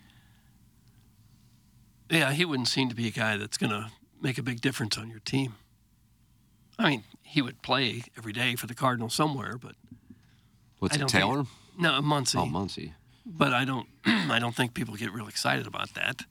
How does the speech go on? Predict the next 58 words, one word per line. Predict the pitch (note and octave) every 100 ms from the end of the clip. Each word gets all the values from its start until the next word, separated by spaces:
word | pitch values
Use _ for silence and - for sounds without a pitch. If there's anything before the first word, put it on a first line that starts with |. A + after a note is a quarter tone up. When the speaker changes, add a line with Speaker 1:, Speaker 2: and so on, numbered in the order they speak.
| -
Speaker 2:
The | A2
problem | E3 G3+ E3
with |
Doug's | D3+ F3 D#3+
point | - B2+
of | A2+
view | G#2+ A2+ B2
is | A2 G2+ F2+
if | A2+ -
you | A2
can | - G#2
really | G#2 A2+ A2
trust | - G#2+ G#2+ G#2
Mo | G2 G2
to | G2
make | F2+ F2
the | F2+
right | F2 E2+
decisions. | - - B2+ F2 -
Can | -
a | -
player | - G#2 G#2
trust | - - G2 -
he'll | F#2+
put | - F#2
a | E2
good | F#2+ G2 G2
team | F#2+ E2 F2
for | F#2+ F2
twenty-four | - G#2+ G#2 F#2+ - G#2 F2
after | E2+ E2 F2
putting | F2 D#2+
together | E2 D#2+ D#2+ D#2
this | D#2+
twenty-three | - F#2 E2 - B2
team? | A#2 D2 A#1+
That's | C2
from | -
the | D#2+
two | - E2+
one | D2+
five. | - A2+ C2 - - - -
That's | G#2+ -
not, | F2+ D#2+ -
and, | F2+ D#2 D2
and | C#2+ D#2 D2+
I | D#2+
know | E2
you're | D#2
not | D2+ D2+
saying | - - C2
that, | D2 -
so | D2
I'll | D#2 - - F#2
jump | - D2+ -
in | G2+
there. | D2 C#2+
I, | D#2